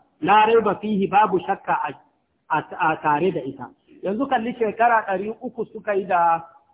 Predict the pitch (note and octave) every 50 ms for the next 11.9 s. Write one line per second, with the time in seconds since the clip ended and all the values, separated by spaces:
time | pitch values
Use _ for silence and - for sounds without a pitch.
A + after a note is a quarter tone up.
0 | _ _ _ _ G3+ G#3 A3 G#3+ G3 F#3+ F3+ F3+ G#3 A3+ A#3 G#3+ G3+ G#3+ G#3+ -
1 | G3 - F#3 F#3 F3+ G3 A3 G#3+ G#3+ G#3+ F#3 E3+ D#3+ E3 G#3 G3 - - - -
2 | F#3+ - E3+ D#3+ F3 F#3 G#3 G3 - - - G3+ F3+ - F#3 F3 E3+ F3+ A3 A#3
3 | A3+ A3 G3+ E3 E3 D#3+ D3+ F#3+ G3 F#3+ - G#3+ - F#3+ F#3 F3 E3+ E3 D3+ E3+
4 | F3+ E3+ E3 D3 C3+ C#3 D3+ D3+ C#3+ - - _ _ _ _ _ _ _ _ _
5 | _ _ _ _ _ _ _ G3+ F#3+ F3+ - C4 B3 - C4+ - A#3 A#3 A#3 A3
6 | - - G#3+ - C4+ D4+ C#4+ B3+ A#3+ G#3+ A#3+ B3 A#3+ A3 G3+ F#3+ G3+ A3+ A#3 A3
7 | G3 F3+ F#3 G#3+ G#3 D#3+ G3 E3+ - F#3+ G#3 G3+ D#3+ F3 D3+ B2+ - _ _ _
8 | _ - F#3 F3+ A#3 D4 D4+ C#4+ B3 B3 - C4 B3+ A#3+ B3 B3 B3 A3+ G#3+ G3
9 | F#3 F3 E3 E3 F#3 A3 A3 A3+ A3 - - - _ _ _ - B3 C4+ C4+ A#3+
10 | F#3+ A3+ A3+ - - G#3+ G#3 G#3+ A3 A3 G#3+ G3 - - F3+ F3 F#3+ G3+ G#3 F3
11 | A3 A3+ A3 G3+ F#3 F3 D#3 D3 C#3+ D#3+ F#3+ G3 F3+ - G3 F#3+ F#3 E3+